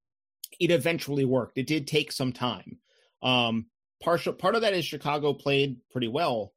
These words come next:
Uh, they were getting the lead for, it's weird how Chicago works because, like, if you go read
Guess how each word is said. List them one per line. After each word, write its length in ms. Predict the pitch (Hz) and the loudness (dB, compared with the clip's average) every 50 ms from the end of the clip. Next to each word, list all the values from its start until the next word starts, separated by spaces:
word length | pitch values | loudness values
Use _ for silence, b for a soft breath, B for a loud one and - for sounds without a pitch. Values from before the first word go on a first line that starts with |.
| - | -8
Uh, 420 | - 117 120 120 120 120 117 117 117 | -4 -2 0 2 2 2 2 2 0
they 180 | 113 127 135 | 0 0 2
were 140 | 135 131 120 127 123 b b b b b b b 127 | 2 2 0 -2 -6 b b b b b b b 0
getting 380 | 131 170 190 233 233 220 208 | 2 4 4 4 4 2 2
the 60 | 185 | 2
lead 360 | 156 151 190 208 202 185 160 - | 2 2 2 2 2 2 2 0
for, 120 | 160 139 | 0 0
it's 260 | 127 151 156 143 - | 2 2 0 0 -2
weird 260 | - 180 226 254 240 | -4 -4 -2 -2 0
how 140 | 196 156 160 | 0 0 -2
Chicago 480 | 156 - - 147 - 156 151 135 135 127 | -2 -4 -6 -4 0 0 0 2 2 2
works 300 | 127 147 156 143 143 - | 2 2 0 0 -2 -4
because, 400 | - 135 127 - 127 127 117 127 | -6 -4 -2 0 -2 0 0 0
like, 280 | 123 123 123 120 - - _ _ _ _ _ _ _ _ _ | 0 0 0 -2 -6 -14 _ _ _ _ _ _ _ _ _
if 180 | - 180 - - | -2 -2 -2 -2
you 120 | 165 185 | -4 -4
go 240 | 175 170 175 175 170 | 0 2 2 2 2
read 600 | 151 135 139 147 156 165 165 165 165 156 143 135 | 2 2 0 0 0 0 2 2 0 0 0 -4